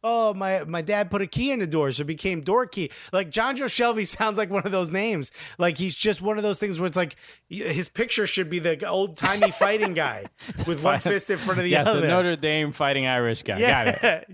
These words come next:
Speaker 1: <laughs> It, it's just, it, like, I, first of all, I don't love,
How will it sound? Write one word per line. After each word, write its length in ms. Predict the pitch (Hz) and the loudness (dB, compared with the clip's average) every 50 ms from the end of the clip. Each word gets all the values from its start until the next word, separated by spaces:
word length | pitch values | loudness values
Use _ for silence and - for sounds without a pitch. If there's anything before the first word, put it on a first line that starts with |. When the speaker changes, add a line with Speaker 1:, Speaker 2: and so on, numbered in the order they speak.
| - | -12
Speaker 1:
<laughs> 400 | - - - - 202 - - 240 | -12 -4 -2 -2 -2 0 2 2
It, 140 | 240 247 - | 2 2 0
it's 280 | 294 269 254 233 - - | 0 0 0 0 0 0
just, 240 | 285 277 - - - _ | -2 -2 -2 -4 -10 _
it, 500 | - - - 208 214 240 - - - - 233 | -12 -6 -4 -4 -4 -4 -8 -14 -12 -4 0
like, 280 | 220 208 185 - - _ _ _ _ _ - - - - - _ _ _ _ _ _ _ | 0 2 0 0 -4 _ _ _ _ _ -16 -16 -16 -18 -20 _ _ _ _ _ _ _
I, 300 | 170 196 220 240 247 208 170 160 - 175 | 2 4 4 4 2 -2 -10 -16 -12 -8
first 240 | - 196 226 - | -4 -4 -4 -2
of 80 | - 180 | 0 0
all, 80 | 180 151 | 0 2
I 160 | - 160 165 | 2 0 0
don't 460 | 143 120 117 165 165 170 175 170 160 | -2 -4 -2 0 0 0 -2 -4 -2
love, 520 | 156 156 156 156 156 143 147 151 - - | 0 0 2 0 0 -4 -8 -14 -18 -20